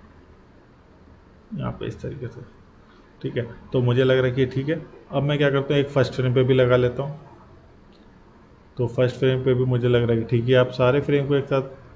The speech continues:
कोशिश करोगे एक साथ यहाँ पे लो। तो मैंने यहाँ पे कुछ जगह मैंने यहाँ पे लगा लिया।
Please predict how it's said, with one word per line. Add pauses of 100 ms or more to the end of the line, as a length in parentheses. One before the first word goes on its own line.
(220)
कोशिश
करोगे
एक
साथ
यहाँ
पे
लो। (2250)
तो
मैंने
यहाँ
पे (500)
कुछ (580)
जगह
मैंने (340)
यहाँ
पे
लगा
लिया।